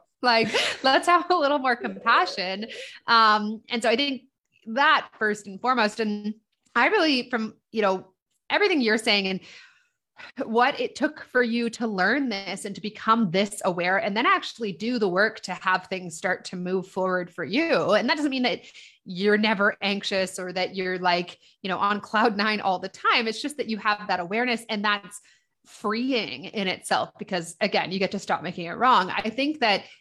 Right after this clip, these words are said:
just in explaining that to people, the way you just explained it to me, like, that's, you know, a super valuable free training. You could dive deeper into it in, like, a first or second module of a course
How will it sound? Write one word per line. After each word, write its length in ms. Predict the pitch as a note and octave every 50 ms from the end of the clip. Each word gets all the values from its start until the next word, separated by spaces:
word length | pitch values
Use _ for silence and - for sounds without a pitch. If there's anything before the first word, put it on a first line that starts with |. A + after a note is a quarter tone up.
| _ _ G3+
just 440 | - - - C#4 D4+ D#4+ - -
in 140 | F4+ F4+ F#4 F4+ - - _ _ _
explaining 880 | C#4 C#4+ - - - - - _ - G3+ F3+ F3+ F3+ F#3 G3 A3 A3+
that 200 | A#3 A#3 B3 A#3+
to 80 | - C#4+
people, 600 | D4 - C4+ C4+ C4+ - D#4 D#4+ F4+ G4 G#4 G#4+ - - _
the 60 | A3+
way 100 | G#3 A3
you 180 | G#3+ G3+ F#3 G#3
just 420 | F3 - - - A#3+ D4+ - -
explained 380 | D#4 A#3 - - A3 G3+ G3+ G3
it 60 | -
to 140 | - - G3
me, 300 | F#3 E3+ E3+ D#3 E3 E3+ - - - - _ -
like, 440 | F#3 G3+ G#3 G3+ G3 G3 - - _ _ _ -
that's, 600 | G3+ F#3+ G#3+ A3 A#3+ C4 B3+ - - - - - -
you 80 | A3 G3+
know, 360 | F#3+ F3 F3 F3+ - - _ _ -
a 180 | G3+ G3+ G3 G3 - _ _ _
super 600 | _ - - - - - - D#4 C#4+ - C#4+ C4 A#3+
valuable 680 | G#3 F#3+ G3 G3 G3+ G3+ F#3 G3 F#3+ F#3+ F#3+ F#3+ -
free 320 | - - _ G3+ F#3 F#3 F#3
training. 640 | F#3 - - B3+ A#3+ A#3+ A3+ G#3+ G#3 G3+ F#3+ F#3+ F#3+ -
You 80 | F#3+ F3+
could 120 | G3 E3+
dive 300 | - G3+ F#3 F3 F3 E3
deeper 240 | E3 A3+ A#3 A#3 B3
into 200 | G#3+ A3 G#3+ A3+
it 180 | G#3 G3+ G3 F#3+
in, 200 | - F#3+ F#3 F#3
like, 200 | F3+ E3+ E3+ -
a 40 | F3+
first 380 | - - G3 F#3 F3 E3+ -
or 80 | E3+ F3
second 400 | E3+ - F3+ F3 - F3 E3+ F3 F#3
module 420 | F#3 F#3 F#3+ F#3+ G3+ G3 F#3+ F#3 -
of 100 | E3+ E3+
a 40 |
course 580 | - - - - A#3+ B3 A#3+ A3+ A3+ B3 A#3+ -